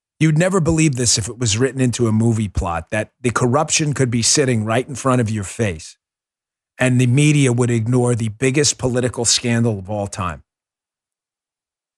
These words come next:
Joe Biden's kid is being paid off by a company where this guy Kolomoisky, this billionaire in Ukraine, has an interest. Kolomoisky also has a big financial interest in a bank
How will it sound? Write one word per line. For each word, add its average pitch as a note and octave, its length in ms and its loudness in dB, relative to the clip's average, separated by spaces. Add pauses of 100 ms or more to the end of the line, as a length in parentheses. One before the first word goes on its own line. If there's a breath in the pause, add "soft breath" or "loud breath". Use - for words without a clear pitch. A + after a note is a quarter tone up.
(220)
Joe D3 240 2
Biden's D3+ 560 -2
kid G#2 560 -4
is A#2 120 -8
being A#2+ 360 -4
paid D3 340 0
off C3+ 240 0
by A#2+ 140 -2
a G#2+ 120 -4
company G2+ 520 -6 (1300)
where C#3+ 140 2
this C3+ 220 2
guy D#3+ 340 2
Kolomoisky, D3 880 0
this A2 160 -4
billionaire C3 640 0
in A2 60 0
Ukraine, B2+ 360 0
has A#2+ 180 0
an A#2+ 100 -4
interest. C#3 560 -4 (540)
Kolomoisky E3 800 2
also D#3 440 2
has C3 240 0
a C3 80 0
big D#3+ 400 -2
financial D3+ 640 0
interest B2+ 280 -4
in B2+ 120 -6
a B2 80 0
bank A#2 520 -4